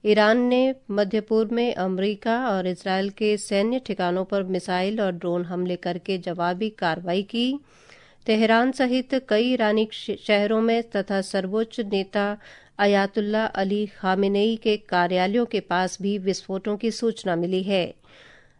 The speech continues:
राष्ट्रीय टेलीविजन पर प्रसारित अपने संबोधन में इजराइल के प्रधानमंत्री बेंयामिन नेतान्याहू ने कहा कि इस बात के संकेत मिल रहे हैं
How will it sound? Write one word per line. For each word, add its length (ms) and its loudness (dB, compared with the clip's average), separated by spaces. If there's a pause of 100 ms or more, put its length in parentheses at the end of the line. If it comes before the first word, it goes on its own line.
(140)
राष्ट्रीय 440 6
टेलीविजन 580 2
पर 160 -2
प्रसारित 640 -2
अपने 240 -6
संबोधन 520 -2
में 260 2
इजराइल 440 0
के 140 -6
प्रधानमंत्री 880 -2
बेंयामिन 1080 0
नेतान्याहू 680 0
ने 120 0
कहा 340 -2
कि 260 -2
इस 260 -8
बात 520 -2
के 120 -2
संकेत 520 -2
मिल 140 -2
रहे 220 2
हैं 300 0